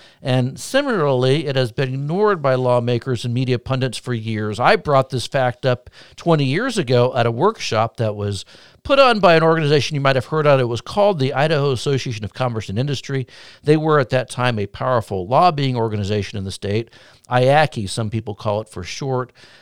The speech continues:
Uh, at that point, twenty years ago, Medicaid cost Idaho taxpayers less than six hundred million dollars annually.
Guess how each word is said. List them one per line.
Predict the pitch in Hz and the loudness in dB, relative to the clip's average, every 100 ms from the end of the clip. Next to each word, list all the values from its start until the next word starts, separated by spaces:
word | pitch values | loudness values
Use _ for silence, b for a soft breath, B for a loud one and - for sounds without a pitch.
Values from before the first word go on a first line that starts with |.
| b | b
Uh, | 110 113 120 | -4 -2 -2
at | 123 | 2
that | 196 240 | 4 2
point, | - 135 127 135 | 0 0 0 -2
twenty | - 151 131 | -2 0 0
years | 131 214 165 | -2 -2 -4
ago, | 117 117 | 0 0
Medicaid | 120 147 165 - 139 127 | 2 2 0 -2 -4 -4
cost | - 127 123 120 | -6 -2 -2 -2
Idaho | 131 127 | -2 -2
taxpayers | 117 127 123 - 123 117 131 | 0 -2 -2 -4 -4 -4 -2
less | 131 - | -4 -2
than | 120 | -6
six | - 151 - | -4 -6 -4
hundred | 139 127 | -4 -2
million | 131 131 | -4 -4
dollars | 123 120 117 113 | -2 0 -2 -6
annually. | 139 170 196 131 - 87 | -4 -4 -4 -8 -14 -20